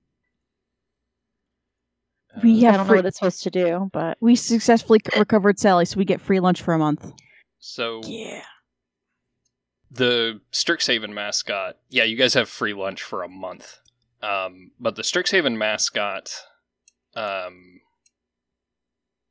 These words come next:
Speaker 1: once per day give, can give you advantage on a,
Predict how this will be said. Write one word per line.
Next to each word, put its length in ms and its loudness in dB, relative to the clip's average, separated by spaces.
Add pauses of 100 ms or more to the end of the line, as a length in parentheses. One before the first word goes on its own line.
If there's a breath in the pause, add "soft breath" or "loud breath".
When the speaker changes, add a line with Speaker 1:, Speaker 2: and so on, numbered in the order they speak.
(160)
Speaker 1:
once 460 -2
per 180 -6
day 560 -6 (640)
give, 300 -4
can 220 -4
give 200 -4
you 220 -8
advantage 1040 -10 (320)
on 420 -6 (100)
a, 460 -8